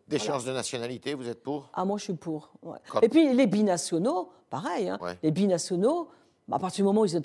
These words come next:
Speaker 2: condamnés pour terrorisme, ils devraient perdre d'office la nationalité
Speaker 1: D'accord.
Speaker 2: française.
Speaker 1: Comment on fait pour, euh, euh, justement faire en sorte que tous ceux qui sont,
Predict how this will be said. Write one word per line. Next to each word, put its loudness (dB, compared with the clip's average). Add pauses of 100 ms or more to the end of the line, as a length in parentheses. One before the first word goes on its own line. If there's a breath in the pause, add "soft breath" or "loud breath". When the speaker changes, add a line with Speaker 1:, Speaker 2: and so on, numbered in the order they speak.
Speaker 2:
condamnés 2
pour -10
terrorisme, -4
ils -2
devraient -2
perdre -2
d'office 0
la -8
nationalité -4 (100)
Speaker 1:
D'accord. -12
Speaker 2:
française. -8
Speaker 1:
Comment 2
on 0
fait 0
pour, -4
euh, 0 (540)
euh, -10
justement -8
faire -6
en -6
sorte -6
que -10
tous -18
ceux -10
qui -18
sont, -10